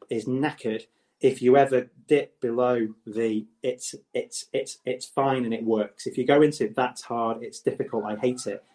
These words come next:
you've switched the customer off. As we went through the design of the journeys,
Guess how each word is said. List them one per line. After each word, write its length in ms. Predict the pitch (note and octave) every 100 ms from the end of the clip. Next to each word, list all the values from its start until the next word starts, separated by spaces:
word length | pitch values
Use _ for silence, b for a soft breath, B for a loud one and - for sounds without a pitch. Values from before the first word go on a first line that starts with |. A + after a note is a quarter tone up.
| b
you've 100 | A#2
switched 400 | G#2+ - C#3+ C#3+
the 80 | -
customer 380 | - B2 A2+ G#2+
off. 160 | G#2+ - b b b b b b _ -
As 240 | D#3 F3
we 80 | F3+
went 260 | D#3+ D3 C#3+
through 180 | C#3
the 100 | C3
design 420 | B2+ A#2 C3+ C3 B2+
of 80 |
the 60 | B2
journeys, 720 | A2 A#2 A2+ G#2 A#2 C3 -